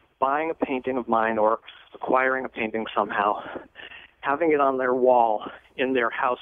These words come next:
down on the shore, and having some wine with friends, and looking over the shoulder of one of their friends and looking at my work and having it take them wherever it takes them. And I think that if you are intensely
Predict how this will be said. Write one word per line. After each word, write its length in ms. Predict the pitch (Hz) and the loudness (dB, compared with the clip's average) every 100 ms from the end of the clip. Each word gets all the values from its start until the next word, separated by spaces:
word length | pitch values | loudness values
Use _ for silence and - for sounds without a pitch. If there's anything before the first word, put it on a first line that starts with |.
| - | -4
down 180 | 123 123 | -2 0
on 140 | 123 113 | 0 -2
the 80 | 104 - - | -6 -8 2
shore, 340 | 131 107 101 _ - - - - - | 4 4 2 _ -20 -20 -20 -12 -8
and 80 | 123 | -2
having 280 | 156 160 160 | 0 0 0
some 140 | 147 135 | 0 4
wine 420 | 127 135 135 139 | 6 6 6 0
with 120 | 123 - | -2 -2
friends, 360 | - 117 104 107 - _ _ _ _ _ | -4 -2 -4 -8 -14 _ _ _ _ _
and 220 | 127 123 | -4 -2
looking 400 | 127 143 170 170 147 | 2 0 0 -6 -2
over 300 | 143 139 135 | 0 0 -2
the 100 | 120 - - | -2 -4 -2
shoulder 420 | 127 127 117 107 | -2 0 -2 0
of 120 | 120 120 | -4 -2
one 240 | 123 127 | -2 0
of 140 | 127 | 0
their 140 | 117 107 - | -2 -2 0
friends 320 | 131 117 107 - - | 0 0 -2 -8 -4
and 120 | 127 | 0
looking 280 | 139 - 135 | 0 0 -4
at 120 | 120 | -2
my 160 | 117 113 | 0 2
work 320 | 123 113 - - | 4 2 0 -14
and 80 | 120 | -8
having 320 | - 123 117 | -2 0 -2
it 100 | 110 - - | -6 -8 -4
take 240 | 139 - | -4 -4
them 260 | - 113 110 - | -4 -2 -4 -10
wherever 480 | - 113 120 127 127 | -2 2 2 2 -2
it 80 | 104 - | -4 -6
takes 200 | 113 - - | -8 -8 -8
them. 160 | 78 - _ - - - - | -8 -8 _ -20 -18 -18 -6
And 80 | 127 | -4
I 60 | 131 | -2
think 260 | 190 185 | -2 0
that 140 | - - | 0 0
if 160 | 165 156 - | -2 -2 0
you 200 | 190 185 | 2 2
are 340 | 160 127 127 - _ _ _ - - _ | 2 2 -2 -6 _ _ _ -20 -20 _
intensely 1040 | 131 131 - - 180 175 - 175 175 165 | -12 -12 -14 -4 -2 -4 -2 0 0 -2